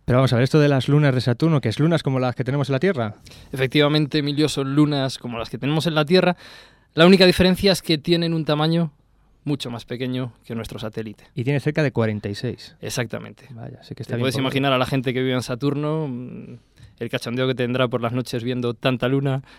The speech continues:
Speaker 2: pasar.
Speaker 1: Muy bien. ¿Otra noticia más, Pablo?
Speaker 2: Sí. Un equipo internacional de investigadores ha logrado las primeras imágenes que confirman la existencia de un planeta fuera del sistema solar. Un gigante cinco veces más grande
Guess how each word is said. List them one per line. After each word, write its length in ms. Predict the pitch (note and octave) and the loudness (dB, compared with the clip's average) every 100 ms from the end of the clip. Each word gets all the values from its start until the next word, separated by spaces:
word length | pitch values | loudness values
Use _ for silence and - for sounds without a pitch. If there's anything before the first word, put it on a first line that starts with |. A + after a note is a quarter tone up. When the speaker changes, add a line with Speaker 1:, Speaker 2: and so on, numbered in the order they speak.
| _ | _
Speaker 2:
pasar. 480 | - C3+ C#3 B2+ B2+ _ _ _ _ _ _ - - D#4+ C#4 | -2 0 4 2 0 _ _ _ _ _ _ -20 -16 -12 -8
Speaker 1:
Muy 160 | - D#3 | 0 2
bien. 240 | C3+ A2+ - | 4 2 2
¿Otra 160 | E3+ | 8
noticia 220 | D#3+ D3+ E3+ | 10 10 10
más, 160 | G3 | 8
Pablo? 360 | - D#3+ F#3+ G3 - - - - | 8 8 8 6 0 -20 -20 -8
Speaker 2:
Sí. 240 | - D#3 G#2 C#3+ | -2 -2 -2 -6
Un 160 | D3+ G3+ | 6 8
equipo 340 | A#3 A#3+ G3 | 8 6 6
internacional 680 | G3 E3 D#3+ D3+ D#3+ F3+ G3 | 6 6 2 0 0 0 0
de 80 | D#3+ | 2
investigadores 720 | D#3 C#3 - B2 D#3 F3+ F3 - | 2 2 0 2 4 4 0 0
ha 100 | E3+ | 6
logrado 400 | F#3+ F3+ G3 G3+ | 8 8 8 8
las 160 | D#3+ - | 4 2
primeras 480 | C#3+ C#3+ F#3+ G3+ | -2 0 2 2
imágenes 420 | F#3 F#3 F3+ G#3 - | 2 0 2 0 0
que 80 | |
confirman 560 | D3 C#3+ F3+ F3+ G3 E3 | -4 -2 0 0 0 0
la 80 | C3+ | -2
existencia 520 | - C3 - E3 F3 | -4 -8 -6 -4 0
de 80 | D#3+ | 0
un 80 | D#3 | 0
planeta 440 | D3+ D#3+ D#3+ F#3 - - _ - | 0 0 0 -2 -4 -20 _ -16
fuera 360 | - E3 F#3 | 2 4 6
del 100 | E3+ | 4
sistema 380 | - C3 - C3 | 0 -6 -4 -4
solar. 380 | - C#3 E3 - _ _ _ _ _ - | -2 0 0 -2 _ _ _ _ _ 2
Un 100 | G3+ | 4
gigante 580 | G3 G3 G#3 G#3 - G#3 | 4 2 2 2 0 -2
cinco 400 | - F#3+ F#3+ D#3+ | -2 0 2 2
veces 400 | C#3 B2+ C#3 A#2+ | 0 -2 -8 -6
más 220 | C#3+ D3+ | -2 -2
grande 520 | B2+ E3 F#3+ G3 G#3+ | 2 2 2 0 -2